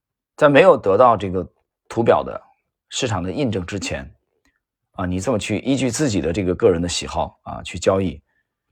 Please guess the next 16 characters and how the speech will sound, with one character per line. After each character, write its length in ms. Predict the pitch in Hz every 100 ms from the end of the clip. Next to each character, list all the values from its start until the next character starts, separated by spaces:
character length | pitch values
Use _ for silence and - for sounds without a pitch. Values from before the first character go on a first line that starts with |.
| _ _ _ _
你 160 | 92 95
会 140 | 104
付 140 | 95 92
出 140 | 87
代 120 | 90
价 160 | 76 53
的。 120 | - - _ _
这 120 | - 110
是 340 | - 101 - _ _ -
米 120 | 92
勒 120 | 107
维 100 | 92
尼 80 | 98
的 80 | 101
忠 160 | 98 117
告。 240 | 113 -